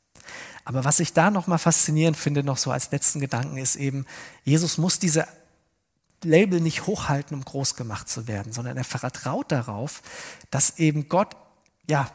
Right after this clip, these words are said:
sich durch ihn verherrlichen wird, ihn groß machen wird, dass er weitersagt, inspiriert, auch ohne diese Titel irgendwie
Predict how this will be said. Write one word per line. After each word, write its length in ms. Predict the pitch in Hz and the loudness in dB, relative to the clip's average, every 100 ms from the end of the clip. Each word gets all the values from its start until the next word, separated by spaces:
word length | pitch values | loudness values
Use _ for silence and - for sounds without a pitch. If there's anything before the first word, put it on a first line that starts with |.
| - | -4
sich 280 | - 185 - | 0 0 0
durch 200 | 160 - | -6 -4
ihn 100 | 156 | -4
verherrlichen 560 | 147 123 123 117 117 | -2 -2 -2 -6 -8
wird, 160 | 110 - | -10 -6
ihn 140 | 170 | -6
groß 360 | 175 156 180 - | -4 -6 -6 -4
machen 360 | 139 - 104 104 | -6 -8 -8 -10
wird, 260 | 101 - _ _ - - | -14 -18 _ _ -14 -2
dass 160 | 120 | -2
er 380 | - 160 190 170 139 | 0 2 2 0 -2
weitersagt, 720 | 131 175 214 151 139 110 - | 0 0 2 0 0 -6 -6
inspiriert, 640 | 156 - 165 147 170 143 | -4 -2 -2 0 0 0
auch 100 | 120 - | -6 -4
ohne 240 | 170 156 | -2 0
diese 240 | 139 127 127 | 0 -2 -4
Titel 400 | - 127 120 113 - - - - | -8 -10 -10 -14 -18 -20 -18 -8
irgendwie 340 | 131 127 120 | -6 -4 -6